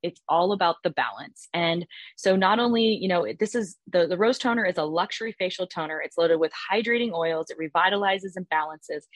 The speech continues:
And a lot of people, if you don't know how to use a toner, it's so important when you get done cleansing to use a toner. So what you're doing is you're re-, removing any excess cleanser that maybe you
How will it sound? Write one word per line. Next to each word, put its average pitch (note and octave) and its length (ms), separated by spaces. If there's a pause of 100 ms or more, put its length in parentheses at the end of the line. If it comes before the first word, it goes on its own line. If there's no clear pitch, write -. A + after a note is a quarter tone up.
(280)
And G#3+ 80
a G#3+ 60
lot A3+ 160
of D#4 80
people, G#3+ 260
if G3 100
you F#3+ 120
don't A3 300
know E3+ 140
how E3 120
to D#3 80
use D#3 240
a D3+ 60
toner, D#3+ 420 (240)
it's - 160
so A3+ 300
important G#3 420
when F3 100
you E3 80
get E3+ 200
done E3+ 200
cleansing D#3+ 500
to F3 120
use A#3 300
a G3+ 80
toner. D#3+ 340
So E3 300 (320)
what - 160
you're B3+ 120
doing F#3+ 380
is E3 160
you're E3 100
re-, E3+ 200 (140)
removing F#3 480
any A#3 300
excess F3+ 380
cleanser F3+ 380
that D#3+ 180
maybe F3 200
you E3+ 120